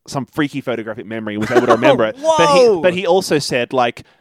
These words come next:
Speaker 1: it's not like he wanted that exact um and ah and like in the right places. He said, um, if Elsie Fisher couldn't exactly get the line right, that was even better, 'cause that w-, worked with his
Speaker 2: She
Speaker 1: whole
Speaker 2: would, she would um and ah the ums and ahs.
Speaker 1: Literally. So that would work with his whole
Speaker 2: Whoa.
Speaker 1: vibe of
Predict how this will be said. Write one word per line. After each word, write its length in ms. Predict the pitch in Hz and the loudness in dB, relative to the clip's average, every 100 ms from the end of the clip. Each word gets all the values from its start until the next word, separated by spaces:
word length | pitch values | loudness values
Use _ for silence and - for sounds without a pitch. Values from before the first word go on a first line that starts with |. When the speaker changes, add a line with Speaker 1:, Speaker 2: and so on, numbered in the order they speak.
| - | -10
Speaker 1:
it's 160 | 151 | -4
not 100 | 180 | -4
like 120 | 175 170 | -4 -2
he 100 | 156 | 0
wanted 320 | 131 139 127 | 2 0 0
that 100 | 120 | -2
exact 320 | 113 123 120 120 | -2 -6 -6 -6
um 120 | 117 | -6
and 100 | 113 | -6
ah 240 | 113 113 | -8 -10
and 80 | 110 | -8
like 240 | 110 107 120 | -10 -10 -8
in 60 | |
the 80 | 110 | -6
right 200 | 110 110 | -6 -6
places. 480 | 123 117 107 101 95 | -6 -6 -6 -10 -12
He 140 | 120 | -12
said, 320 | - 123 113 - - _ _ | -6 -6 -6 -10 -20 _ _
um, 440 | 107 104 101 101 - _ _ _ - | -8 -6 -10 -16 -20 _ _ _ -8
if 200 | 139 - | -8 -4
Elsie 320 | 143 135 135 | -4 -4 -6
Fisher 480 | - 139 - 117 107 - | -8 -8 -4 -4 -4 -4
couldn't 240 | 139 127 | -6 -6
exactly 420 | 107 127 120 120 | -8 -8 -6 -6
get 80 | 117 | -6
the 80 | 107 | -6
line 280 | 110 123 104 | -6 -6 -10
right, 200 | 101 - | -14 -12
that 120 | 117 | -10
was 100 | 120 | -8
even 160 | 113 110 | -8 -6
better, 240 | 113 98 | -6 -8
'cause 140 | - | -12
that 100 | 127 | -12
w-, 160 | - 127 | -10 -8
worked 320 | 131 135 - | 0 -2 -2
with 80 | 123 | -10
his 100 | 123 | -8
Speaker 2:
She 100 | 151 | -2
Speaker 1:
whole 260 | 139 123 120 | 2 4 2
Speaker 2:
would, 60 | 117 | 0
she 120 | 156 | -4
would 100 | 156 - | -6 -6
um 160 | 143 | -6
and 100 | 147 | -6
ah 200 | 127 127 | -6 -6
the 120 | 123 120 | -6 -8
ums 220 | 117 113 | -8 -12
and 100 | 104 | -14
ahs. 300 | 95 104 82 | -12 -12 -8
Speaker 1:
Literally. 300 | 143 - 98 - | -6 -6 -8 -6
So 120 | 151 | -4
that 120 | 139 | -2
would 100 | 143 | 0
work 260 | 147 143 - | 0 -2 -4
with 120 | 147 | -6
his 160 | - 214 | -2 0
whole 400 | 202 156 151 123 | 2 2 2 0
Speaker 2:
Whoa. 80 | 135 | 0
Speaker 1:
vibe 380 | 135 135 123 - | 2 0 -2 -4
of 340 | 123 117 113 | -2 -2 -4